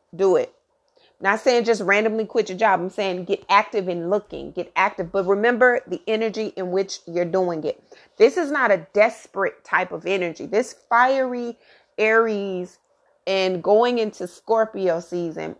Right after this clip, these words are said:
it's not about desperation. It's about owning your power. It's about standing in your truth, standing in what it is you know to be true for yourself,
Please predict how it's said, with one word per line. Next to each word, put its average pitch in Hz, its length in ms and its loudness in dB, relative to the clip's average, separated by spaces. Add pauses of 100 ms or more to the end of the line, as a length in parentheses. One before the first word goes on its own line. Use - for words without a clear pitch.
it's 220 220 -2
not 247 220 4
about 185 320 -2
desperation. 170 960 -4 (760)
It's 185 160 0
about 214 340 4
owning 190 460 -4
your 175 140 -2
power. 165 580 -2 (360)
It's 208 200 -2
about 214 420 2
standing 233 580 0
in 196 220 -6
your 175 120 -2
truth, 170 400 -10
standing 240 500 -4
in 214 160 0
what 185 160 4
it 185 100 -2
is 190 200 -2
you 190 100 -4
know 185 460 2
to 220 60 0
be 202 140 -4
true 180 220 -4
for 175 140 -12
yourself, - 480 -4